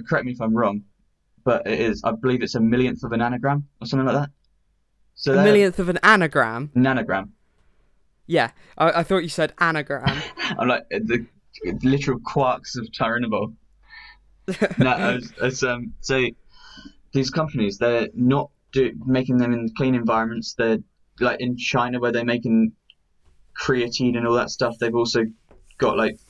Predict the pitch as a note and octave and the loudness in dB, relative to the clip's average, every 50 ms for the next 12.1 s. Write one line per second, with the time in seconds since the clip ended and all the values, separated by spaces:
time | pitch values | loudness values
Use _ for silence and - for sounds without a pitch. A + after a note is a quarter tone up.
0 | _ - - - B2 A#2+ A#2 A2+ A#2 A#2 A#2+ A#2+ A#2 A#2 - - G#2+ A2+ A2 A2 | _ -6 -2 0 0 0 0 0 0 0 0 0 0 -2 -4 -2 0 0 0 0
1 | A2+ - A#2+ A2+ A2 A2 A2 - _ _ _ _ - - - A#2+ B2 A2 G2+ G#2 | 0 0 0 0 0 -2 -4 -8 _ _ _ _ -16 -4 -2 0 2 2 0 0
2 | - - - C#3+ B2 A#2+ C3 D3+ D3+ D3 - C#3 - C3 - - - B2 B2 B2 | -2 -2 -4 -4 -2 -2 -2 -4 -4 -6 -10 -6 -4 -4 -4 -4 -8 -6 -4 -2
3 | B2 A#2+ A2+ - B2 A#2+ - _ - - - - - - - _ - A#2+ A#2 C3+ | -2 -2 0 -2 -4 -6 -6 _ -20 -20 -20 -20 -20 -20 -18 _ -4 -2 0 0
4 | C3 B2 B2+ E3 E3+ F3 - - G2 - - G2 A2 B2 B2 - _ _ _ _ | -2 0 2 0 0 0 0 -4 -6 -4 -2 -4 -4 -4 -8 -12 _ _ _ _
5 | _ _ _ - B2 B2 A#2+ A#2 A2 A2+ - - D3+ D3 D3 - C#3+ C3+ C3+ - | _ _ _ 0 2 4 4 4 2 0 -2 -2 -4 -4 -2 -2 -2 -2 -2 -4
6 | - - A#2+ B2 B2 B2 A#2+ A2+ A2+ A2 - - C3 B2+ B2+ B2+ - - - D#2 | -2 0 0 2 2 2 2 0 0 -4 -2 -2 -2 -2 -2 -4 -10 -6 -4 -4
7 | G2+ A2+ - _ _ _ A2+ B2 C3+ C3+ C#3+ C#3 C3 B2+ A2 B2 C3 C3 - - | -4 -4 -6 _ _ _ 0 0 0 2 2 0 0 0 0 -2 -2 -2 -2 -2
8 | B2 A2+ A#2 A2+ A#2 A#2 A2+ - B2 A#2+ - - - B2 A#2 - - A#2+ A#2 C#3 | -2 -2 0 -2 -2 -2 -2 -2 -2 -4 -4 -8 -12 -12 -8 -4 -4 -4 -2 -2
9 | D3 C#3+ C#3+ - - F#2+ - - _ _ _ _ _ _ _ _ _ - - - | -4 -4 -4 -8 -10 -10 -10 -14 _ _ _ _ _ _ _ _ _ -20 -20 -18
10 | _ - - C#3 C3+ C#3 D#3+ F3 F3+ E3+ - - - - - D#3 C#3+ - - - | _ -2 -2 0 0 0 0 0 -2 -2 -4 -10 -14 -12 -12 -12 -12 -12 -14 -16
11 | G3+ - - - - - - E3+ D3+ C#3+ C#3+ C#3 - - - - - A#2+ F#2+ G2+ | -16 -16 -16 -20 -20 -4 -2 0 0 0 0 -4 -4 -8 -16 -20 -20 -20 -20 -20
12 | - - | -20 -20